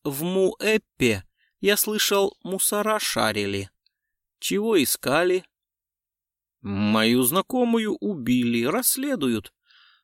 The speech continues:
М, серьёзная история. Ну так что, у Эфиопа? Если есть напряги,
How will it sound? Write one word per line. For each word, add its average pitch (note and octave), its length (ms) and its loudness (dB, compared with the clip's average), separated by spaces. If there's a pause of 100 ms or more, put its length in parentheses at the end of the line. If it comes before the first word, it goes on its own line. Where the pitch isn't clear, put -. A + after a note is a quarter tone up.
(140)
М, B2+ 1000 -2 (380)
серьёзная F3+ 1120 -2
история. A#2 720 -2 (720)
Ну C4 180 2
так G#3+ 220 0
что, D#3+ 440 4 (440)
у E3 320 4
Эфиопа? G3 800 -2 (1200)
Если A3 440 2
есть G#3+ 380 0
напряги, G3+ 680 0